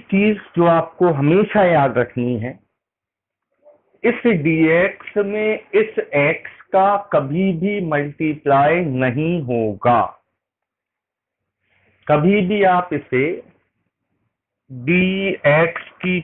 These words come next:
power seven नहीं लिखेंगे, ठीक है? Patient, patient रहेगा,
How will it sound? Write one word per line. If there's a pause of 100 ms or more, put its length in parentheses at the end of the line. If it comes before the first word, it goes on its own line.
power
seven (1160)
नहीं
लिखेंगे, (4000)
ठीक
है? (1040)
Patient, (720)
patient
रहेगा,